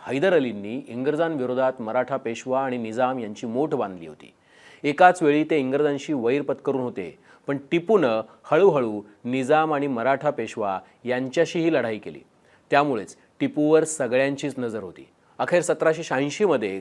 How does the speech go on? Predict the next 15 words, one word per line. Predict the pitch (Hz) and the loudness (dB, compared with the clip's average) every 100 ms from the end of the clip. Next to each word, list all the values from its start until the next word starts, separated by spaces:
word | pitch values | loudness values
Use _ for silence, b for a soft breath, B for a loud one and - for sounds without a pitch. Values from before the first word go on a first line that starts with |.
| - | 0
कॉर्नवॉलिस | 135 139 147 151 165 | 2 4 2 2 0
जेव्हा | 139 139 | 0 -2
कलकत्त्यात | 139 139 135 196 202 202 | 0 -2 0 2 4 4
आला, | 135 107 98 | 4 2 -2
तेव्हा | - 120 135 135 | -4 -4 -4 -4
टिपू | 160 165 190 196 | -4 -4 -4 -6
एकाच | 160 170 233 233 151 | -6 4 6 6 2
वेळी | 110 101 - - | -2 -4 -6 -4
पेशवा | 147 143 165 175 175 | -4 0 2 2 0
आणि | 143 | -4
निजाम | 151 135 120 113 95 90 - | -2 -4 -2 -4 -4 -10 -14
अशा | 113 131 | -6 -4
दोघांशीही | 120 120 131 135 147 147 | -2 -4 -6 -8 -6 -2
लढत | 139 117 | 0 -2
होता. | 101 71 | -4 -16